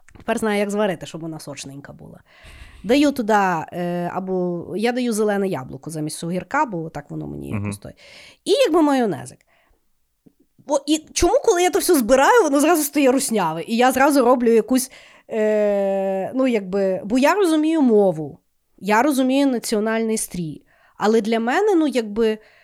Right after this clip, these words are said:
Speaker 1: ну, розумієш, з кухнею, мені здається, дуже складно, тому що, е, ну, кухня в-, це, це, це дійсно відображення того, як люди жили, як вони там готували чи
Speaker 2: Мгм.
Speaker 1: ще щось. Точно так само, чому, наприклад,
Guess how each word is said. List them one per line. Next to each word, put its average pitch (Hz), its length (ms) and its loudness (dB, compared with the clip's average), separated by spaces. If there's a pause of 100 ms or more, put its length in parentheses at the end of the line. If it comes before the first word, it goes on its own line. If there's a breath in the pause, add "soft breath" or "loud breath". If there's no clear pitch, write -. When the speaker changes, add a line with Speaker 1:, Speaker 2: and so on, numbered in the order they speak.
(880 soft breath)
Speaker 1:
ну, 320 220 2
розумієш, 269 340 0
з - 100 -6
кухнею, 359 480 0
мені 254 240 0
здається, 311 340 -2
дуже 269 260 -2
складно, 240 500 0
тому 214 260 -4
що, 214 420 0 (480 loud breath)
е, 196 760 0
ну, 240 360 -2 (200)
кухня 302 380 -2
в-, 240 120 -8 (100)
це, - 180 -4 (200)
це, 254 160 -2
це 233 260 -4
дійсно 254 400 -2
відображення 220 640 -4
того, 285 280 -2
як 214 220 -8
люди 240 260 -4
жили, 240 500 -2
як 220 220 -4
вони 226 180 -4
там 214 180 -6
готували 208 520 -4
чи 156 100 -4
Speaker 2:
Мгм. 143 100 2
Speaker 1:
ще 147 200 -4
щось. - 240 -18 (400 loud breath)
Точно 254 240 -4
так 277 120 -6
само, 262 260 -2
чому, 262 280 -2
наприклад, 247 440 -6